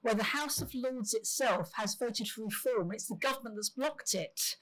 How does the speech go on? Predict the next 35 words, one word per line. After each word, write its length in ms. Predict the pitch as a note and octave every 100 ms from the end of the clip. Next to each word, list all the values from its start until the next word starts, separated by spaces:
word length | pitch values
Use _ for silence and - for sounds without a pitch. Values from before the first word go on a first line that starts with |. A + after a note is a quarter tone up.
| - - -
We 140 | A#3+
would 160 | A#3 D#4
have 100 | D#4
had, 200 | - C#4+
if 80 | G#3+
it 40 |
had 100 | C#4+
been 120 | B3+
left 160 | C4 B3
to 60 | C4+
the 80 |
House 220 | A#3 A#3+ A3+
of 100 | G3
Lords, 380 | A#3 G#3 E3+ - - -
a 60 |
smaller 360 | - C#4 C#4 C#4
House 240 | B3 A3
of 100 | G3
Lords, 340 | F#3+ F#3 A#3+ A#3
a 80 | G3
change 400 | - C4+ C#4 C#4
in 60 |
the 60 | B3
appointment 460 | - A3 - G3+
system, 540 | - F#3 - - F#3+ A#3
we'd 120 | A3
have 100 | G#3+
had 100 | G3+
a 100 | G3+ - -
two 280 | - D#4 C4+
out 220 | B3 A#3
and 120 | A3 A3
one 200 | A3+ F#3
in. 300 | F3+ A3+ C#4 - - - -
Um, 280 | A3+ A3